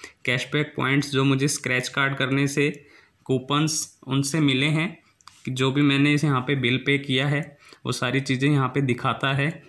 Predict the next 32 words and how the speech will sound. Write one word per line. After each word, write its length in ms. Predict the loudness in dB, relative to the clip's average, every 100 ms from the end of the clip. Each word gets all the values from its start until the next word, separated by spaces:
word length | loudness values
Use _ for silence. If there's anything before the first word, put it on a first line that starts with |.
| -4
जैसे 240 | -2 2
मैं 140 | 2 2
इस 120 | -2 0
cashback 460 | -2 0 -2 -2 -2
points 320 | 0 0 0
के 100 | 0
ऊपर 300 | 0 0 -6 -8 -20 -20 -10
अगर 200 | -4 -4 -2
click 340 | 0 0 2
करूँगा 340 | 0 2 2 0 -4 -20 _ _ _ _ _ -20 -20 -16 -2
तो 60 |
आप 160 | 0 2
देख 160 | 0 0
सकते 280 | -2 0
हैं 80 | 2
यहाँ 200 | 4 2
पे 140 | 0 0
ये 140 | 2
मुझे 240 | 2 2 0
सारी 260 | 0 -2
चीज़ें 300 | -2 0 0 0
दिखा 280 | -2 -2
रहा 120 | -2 -4
है 260 | -6 -12 _ -20 -20 -4
कि 80 | 0
ये 180 | 2 4
मुझे 260 | 2 2
recharge 420 | 0 -2 -2 -4
करने 280 | -4 -2 -2
से 120 | 0
मिले 240 | 0 2 2
हैं, 360 | 2 0 -4